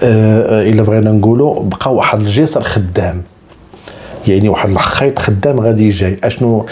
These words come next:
هذا؟ ما عرفناش. اللي عارفين هو أنه بحال ديك الزيارات دائمًا كتكون كت-، كتمهد لواحد الأرضية ديال شي حاجة عاد جاية.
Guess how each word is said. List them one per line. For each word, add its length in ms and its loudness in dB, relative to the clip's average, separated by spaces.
هذا؟ 340 0
ما 140 2
عرفناش. 600 -2
اللي 240 2
عارفين 400 0
هو 240 2
أنه 260 2
بحال 260 0
ديك 200 0
الزيارات 540 2
دائمًا 380 2
كتكون 380 -2
كت-، 260 -4
كتمهد 500 0
لواحد 300 0
الأرضية 500 0
ديال 240 0
شي 160 -2
حاجة 340 2
عاد 160 2
جاية. 460 0